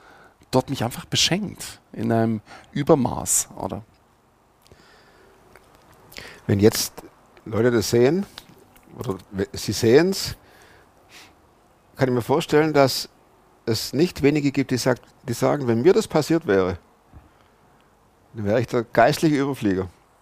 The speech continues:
Speaker 2: Dann könnte kommen, was will.“
Speaker 1: <laughs>
Speaker 2: Ja, im Ernst.
Speaker 1: Ja, ja, genau,
Speaker 2: Ja, also
Speaker 1: genau.
Speaker 2: du, du,
Speaker 1: Genau.
Speaker 2: s-, selbst im, im, im,
Speaker 1: Mhm.
Speaker 2: im Leid und im Tod noch von Gott umarmt zu werden,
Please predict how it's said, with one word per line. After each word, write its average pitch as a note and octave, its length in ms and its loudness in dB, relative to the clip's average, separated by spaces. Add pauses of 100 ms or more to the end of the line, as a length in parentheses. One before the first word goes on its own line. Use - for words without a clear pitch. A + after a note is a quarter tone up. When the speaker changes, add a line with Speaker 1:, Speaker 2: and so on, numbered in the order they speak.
(360)
Speaker 2:
Dann G#2+ 140 -2
könnte D3+ 240 2
kommen, F#3 340 4
was D#3 200 -4
will.“ A#2 280 -2
Speaker 1:
<laughs> G4+ 60 12 (1040)
Speaker 2:
Ja, G3+ 140 10
im D3 80 4
Ernst. - 360 2
Speaker 1:
Ja, D#3+ 120 12
ja, G#3 220 12
genau, G3+ 220 6
Speaker 2:
Ja, - 60 6
also F3 140 4
Speaker 1:
genau. F3+ 180 6 (240)
Speaker 2:
du, E3 80 -6
du, F#4 160 -12
Speaker 1:
Genau. D3+ 260 6 (180)
Speaker 2:
s-, C#3 220 -6
selbst - 380 4
im, E3+ 180 4
im, D#3+ 220 0
im, - 160 4
Speaker 1:
Mhm. G#2+ 80 -2
Speaker 2:
im C#3 160 2
Leid B2+ 340 6
und F3 80 -2
im D3 160 -4
Tod F#3 500 2 (200)
noch E3 180 4
von D3 260 0
Gott E3 220 0
umarmt C3+ 420 4
zu F#3 200 -6
werden, F3+ 360 -6